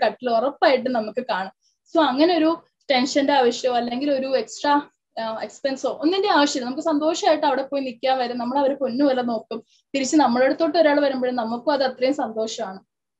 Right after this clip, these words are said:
ഇനി അടുത്തത് വണ്ടി. വണ്ടി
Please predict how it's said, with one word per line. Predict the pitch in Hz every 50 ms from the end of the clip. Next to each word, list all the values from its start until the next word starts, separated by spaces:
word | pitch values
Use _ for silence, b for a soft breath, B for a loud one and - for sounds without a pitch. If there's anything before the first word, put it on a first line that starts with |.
| _ _ _ _ _ _ _ _ _ _ _ _ _ _ _ _ _ _ -
ഇനി | 370 392
അടുത്തത് | 359 320 294 294 330 311 330
വണ്ടി. | 294 277 247 240 247 240 233 202 254 233
വണ്ടി | 202 214 240 240 247 392